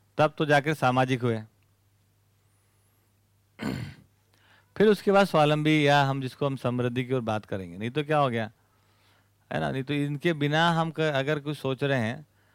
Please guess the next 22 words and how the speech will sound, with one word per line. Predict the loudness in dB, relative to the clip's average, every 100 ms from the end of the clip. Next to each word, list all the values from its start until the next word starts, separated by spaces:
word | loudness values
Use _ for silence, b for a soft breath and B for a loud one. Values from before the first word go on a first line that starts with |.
| _ _ -4
तो | -2
पुनः | 0 0 0 2
कहीं | 0 0
ना | 0
कहीं | 0 0 -2
हम | -4 -4 0
वही, | 2 2 2
मतलब | -4 -4 -2
उसी | -2 -2
तरह | -2 -2
के | -2
स्वावलंबन | -2 -2 0 -2
है | -2
कि | -4
पेट | 0 2 4
भरने | 4 4 4 2
के | 4
बारे | 6 6 4
में | 0
सोच | 0 -2 -4
रहे |
हैं, | -12